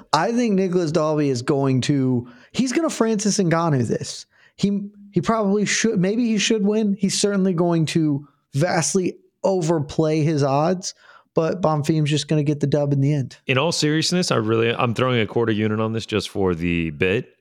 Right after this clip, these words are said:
Speaker 2: Uh, I do think he's gonna play it closer than minus six hundred.
Speaker 1: I, I fully agree with that. Like, I think those odds are long. This Gabriel is the better Bonfim, but,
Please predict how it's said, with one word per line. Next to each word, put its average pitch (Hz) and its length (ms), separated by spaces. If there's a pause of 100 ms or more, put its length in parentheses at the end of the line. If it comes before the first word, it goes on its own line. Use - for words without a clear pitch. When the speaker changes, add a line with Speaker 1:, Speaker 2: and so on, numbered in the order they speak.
(120)
Speaker 2:
Uh, 85 540 (800)
I 135 120
do 160 420
think 156 320
he's 107 180
gonna 113 200
play 107 300
it - 80
closer 98 840
than 87 320
minus 87 340
six - 240
hundred. - 400 (100)
Speaker 1:
I, 131 560
I 151 300
fully 127 400
agree 82 240
with - 160
that. - 320
Like, - 220 (340)
I 131 80
think 143 240
those 131 220
odds 120 240
are 120 80
long. 120 400 (380)
This 131 260
Gabriel 131 380
is 117 120
the 117 80
better 120 220
Bonfim, 117 580
but, 110 300